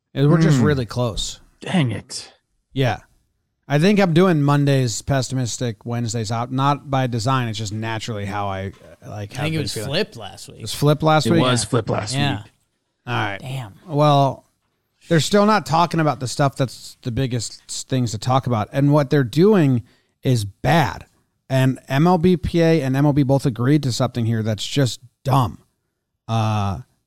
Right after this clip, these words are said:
Speaker 1: they agreed to accept parameters of pre-arb bonus pool so the top thirty players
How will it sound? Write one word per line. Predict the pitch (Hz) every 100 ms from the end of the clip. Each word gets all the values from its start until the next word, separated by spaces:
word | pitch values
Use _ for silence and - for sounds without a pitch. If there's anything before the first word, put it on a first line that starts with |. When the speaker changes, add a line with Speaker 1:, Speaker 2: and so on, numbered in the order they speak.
| _ _ _
Speaker 1:
they | - 151
agreed | 147 110 117 160 240 240 131 117 139 _ _ _ _ _ _ _ _ _ _ _ _ _ _ _ _ -
to | 151
accept | 143 - - 185 202
parameters | - 185 175 180 170 131
of | 110
pre-arb | - 175 202 190 175
bonus | 143 165 160 131
pool | - 113 110 107 - _ _ _ _ _ _ -
so | - 151
the | 135
top | - - 160 196 -
thirty | - _ 180 196 190 180
players | - - 165 165 127 101